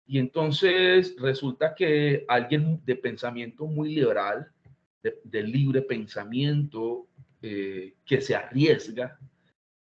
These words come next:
a, a adaptarse a esa nueva tecnología, entonces los, los vecinos lo empiezan a ver y, y empiezan a notar que,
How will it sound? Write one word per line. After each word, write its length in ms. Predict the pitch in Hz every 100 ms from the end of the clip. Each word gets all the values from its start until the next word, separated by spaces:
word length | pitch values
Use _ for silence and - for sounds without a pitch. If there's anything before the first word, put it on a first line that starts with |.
| -
a, 680 | 113 107 101 98 87 80 - _ _ _ _ _
a 240 | 123 107
adaptarse 560 | 107 107 - 123 113 147
a 40 |
esa 160 | 139 143
nueva 280 | 143 139 135
tecnología, 800 | 113 107 104 101 110 113 135 - _ _ _ _ _ _
entonces 560 | 117 113 120 110 143 135
los, 240 | 117 113
los 160 | 113 104
vecinos 480 | 107 107 127 123 139
lo 60 |
empiezan 440 | 110 - 104 135 135
a 100 | 107
ver 280 | 104 110 -
y, 440 | 117 113 110 -
y 40 | 107
empiezan 420 | 101 117 - 143
a 80 | 123
notar 420 | 107 - 113 -
que, 440 | - 127 131 135